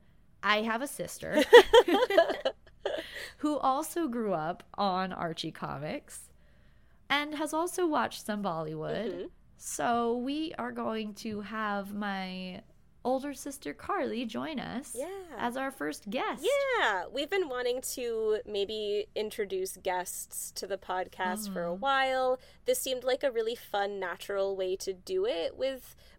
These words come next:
Speaker 2: both of you having grown up with, with the Archie comics. And,
Speaker 1: <laughs> Yeah.
Speaker 2: you know, we're not famous or have any
Speaker 1: <laughs>
Speaker 2: influence at all, so we're, you know, we're choosing our guests from among people who we know.
Speaker 1: Yeah. <laughs>
Speaker 2: But I, this,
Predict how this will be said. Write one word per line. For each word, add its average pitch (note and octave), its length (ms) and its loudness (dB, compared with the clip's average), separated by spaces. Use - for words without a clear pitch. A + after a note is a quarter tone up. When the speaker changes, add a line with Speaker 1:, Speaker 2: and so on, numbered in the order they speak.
Speaker 2:
both A#3+ 240 2
of B3 100 -2
you B3 140 0
having A#3+ 320 -2
grown A#3 260 -4
up A#3 180 -4
with, A#3 380 -4
with A3+ 220 -4
the A3+ 140 -4
Archie A#3 300 -4
comics. B3 720 -6
And, G#3+ 540 2
Speaker 1:
<laughs> - 60 -12
Yeah. C4 340 -4
Speaker 2:
you A#3 100 0
know, G3+ 260 0
we're B3 220 8
not B3+ 300 0
famous A3+ 640 0
or A3 160 2
have G#3+ 180 0
any G#3 240 -2
Speaker 1:
<laughs> - 0 -
Speaker 2:
influence G#3+ 460 -4
at A3 80 -2
all, G#3 160 -2
so A3+ 240 -2
we're, G#4+ 380 -2
you F4 120 0
know, C#4+ 120 4
we're D4+ 100 0
choosing F4 400 4
our C4+ 140 2
guests A#3+ 420 -2
from A3 240 -4
among G3+ 420 -4
people G#3+ 320 -4
who A3 140 -6
we G#3 200 -6
know. G3 400 0
Speaker 1:
Yeah. F#4+ 120 -2
<laughs> - 100 -4
Speaker 2:
But A#3+ 240 8
I, A3 340 2
this, C4 300 2